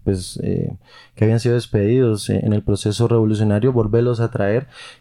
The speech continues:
eh, eso, eh, permite entonces generar esa capacidad, ese talento humano que se necesita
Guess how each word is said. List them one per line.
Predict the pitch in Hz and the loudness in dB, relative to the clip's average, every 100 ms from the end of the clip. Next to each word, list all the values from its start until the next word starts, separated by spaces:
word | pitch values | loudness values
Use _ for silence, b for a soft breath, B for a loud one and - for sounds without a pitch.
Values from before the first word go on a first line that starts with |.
| B | B
eh, | 117 113 110 113 | 0 2 2 2
eso, | 127 - 131 127 127 120 - | 0 2 4 4 2 0 0
eh, | 113 - | -2 2
permite | 120 113 135 - | 2 4 2 2
entonces | 123 120 123 123 | 0 2 0 0
generar | 120 110 104 107 | 0 2 2 0
esa | 110 120 113 | 0 -2 -2
capacidad, | - 110 110 98 104 104 | -2 -2 -2 0 0 2
ese | 113 117 | 2 0
talento | 117 104 101 107 113 | 0 0 0 0 0
humano | 110 107 120 | 0 2 0
que | - | 0
se | 110 110 | -2 0
necesita | 101 95 107 120 120 | 0 0 -2 0 0